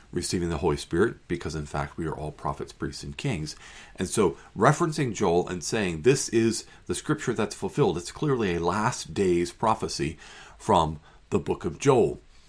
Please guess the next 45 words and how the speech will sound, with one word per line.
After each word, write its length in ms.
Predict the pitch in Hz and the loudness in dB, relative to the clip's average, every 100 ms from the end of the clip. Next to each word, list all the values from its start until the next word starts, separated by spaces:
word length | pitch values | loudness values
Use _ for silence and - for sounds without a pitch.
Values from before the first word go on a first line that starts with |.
| - - - | -20 -20 -4
But 140 | 143 | -2
you 60 | 139 | -2
see 180 | - 123 | 0 2
this 220 | 107 - | 2 -2
again 320 | 98 127 123 | -2 0 0
and 140 | 127 | 0
again 480 | 101 110 107 80 82 - | -2 0 -2 -2 -6 -6
in 260 | 98 87 | -6 -4
the 60 | 82 | -6
scriptures. 580 | - 131 - - 71 - | -6 -8 -6 -10 -10 -6
Hebrews 560 | 117 95 90 73 - - - - - | -4 -2 -4 -4 -8 -12 -20 -20 -16
chapter 380 | - 104 - 92 | 0 0 2 0
one 440 | 90 120 104 71 76 | 0 0 -2 -2 -6
is 280 | 95 85 73 - | -4 -4 -4 -8
a 60 | |
very 380 | 78 95 87 76 | -4 0 0 -2
clear 720 | - - 104 98 78 73 69 - - | -8 -14 -8 -4 -2 -4 -6 -12 -12
way. 260 | - 78 67 | -6 -6 -6
At 80 | - | -8
various 420 | 90 98 92 - | -2 2 2 0
times, 460 | - 107 104 92 80 | -2 0 0 0 -4
in 140 | 73 | -4
various 380 | 95 92 87 - | 0 0 0 0
ways, 360 | 107 95 90 | 2 4 2
God 260 | - 92 80 | 0 -2 -2
spoke 300 | - 101 - | -2 -2 0
to 140 | 95 | 0
our 180 | 85 78 - - - - - | 0 0 -6 -20 -20 -20 -2
forefathers 640 | 131 113 - 107 101 95 | 4 4 4 2 4 2
in 80 | 90 | -2
the 80 | 78 | -6
past 440 | - 110 104 - | -2 2 2 2
through 100 | - | -6
the 100 | 87 | -6
prophets, 460 | 82 113 104 104 98 | -2 2 2 0 -4
but 240 | - 92 - | -6 -8 -2
in 280 | 127 113 | -2 -2
these 280 | 113 139 117 | 0 0 0
last 360 | 95 82 80 - | -2 -4 -6 -6
days, 280 | 82 85 - | -4 -4 -4
he 140 | 101 | -4
has 140 | 90 | -4
spoken 380 | - 90 87 87 | -4 -4 -4 -8
to 200 | - 85 | -6 -4
us 240 | 80 78 | -2 -4